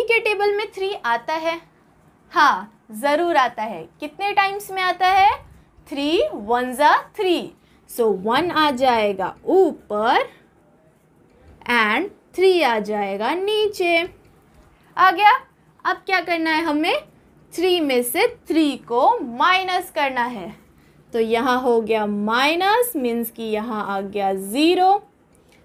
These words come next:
थ्री में से थ्री को माइनस किया तो आ गया ज़ीरो। Then, then हमें क्या करना है, ये फर्स्ट वाला,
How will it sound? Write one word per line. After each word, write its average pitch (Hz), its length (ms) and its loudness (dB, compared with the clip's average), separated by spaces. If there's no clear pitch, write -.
थ्री 277 180 -4
में 277 180 -2
से 240 180 -4
थ्री 233 260 -10
को 220 180 -4
माइनस 277 500 0
किया 226 240 -6
तो 190 280 -14
आ 208 160 -2
गया 226 280 2
ज़ीरो। 381 500 0
Then, 233 320 2
then 339 220 2
हमें 392 240 -4
क्या 339 180 2
करना 294 300 -4
है, 269 200 0
ये 254 300 -2
फर्स्ट 311 340 2
वाला, 262 240 0